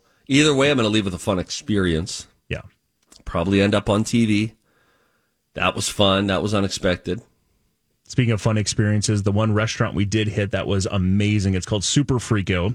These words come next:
Speaker 2: It is in Cosmopolitan, and they, for,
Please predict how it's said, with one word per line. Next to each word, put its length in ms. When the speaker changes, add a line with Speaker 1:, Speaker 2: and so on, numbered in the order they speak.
Speaker 2:
It 140
is 240
in 300
Cosmopolitan, 920
and 480
they, 600
for, 240